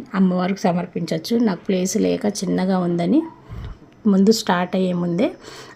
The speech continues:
అలా ఒక అక్షిం-, ఒక, ఒక పువ్వు, అక్షింతలు పట్టుకొని అన్నీ చదివిన తర్వాత అమ్మవారికి సమర్పించుకొని కనకధార స్తోత్రాన్ని కూడా మనకు వీలైతే చదువుకోవచ్చు, లేదంటే ఫోన్లో పెట్టుకొని వినండి. కానీ ఇవి రెండు మాత్రం కంపల్సరీ అండి.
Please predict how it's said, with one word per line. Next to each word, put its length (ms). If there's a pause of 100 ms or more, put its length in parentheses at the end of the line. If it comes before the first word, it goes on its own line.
అలా 240
ఒక 260
అక్షిం-, 760
ఒక, 140
ఒక 400
పువ్వు, 300
అక్షింతలు 460
పట్టుకొని 440
అన్నీ 200
చదివిన 360
తర్వాత 380
అమ్మవారికి 440
సమర్పించుకొని 920 (800)
కనకధార 500
స్తోత్రాన్ని 680
కూడా 220
మనకు 320
వీలైతే 480
చదువుకోవచ్చు, 760
లేదంటే 500
ఫోన్లో 480
పెట్టుకొని 500
వినండి. 380
కానీ 300
ఇవి 200
రెండు 280
మాత్రం 400
కంపల్సరీ 560
అండి. 360